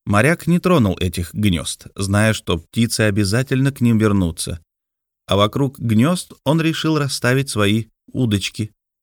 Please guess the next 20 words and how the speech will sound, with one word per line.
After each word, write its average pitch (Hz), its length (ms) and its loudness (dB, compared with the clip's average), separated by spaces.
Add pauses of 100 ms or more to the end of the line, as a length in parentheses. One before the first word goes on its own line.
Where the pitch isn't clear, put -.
(720)
Не 143 160 2
селки 147 420 -2
с - 80 -6
петлей, 82 640 -2
а 76 200 -6
настоящие 110 840 -2
удочки 127 500 -4
с - 80 -10
крючком. 107 640 -4 (880)
Он 117 140 2
отвел 120 340 2
Герберта 113 500 0
в 101 60 -8
сторону 110 500 0 (440)
и 90 160 -2
там 147 340 -2
приготовил 151 580 -2
свою 143 320 -2
удивительную 110 720 0
снасть, - 520 -8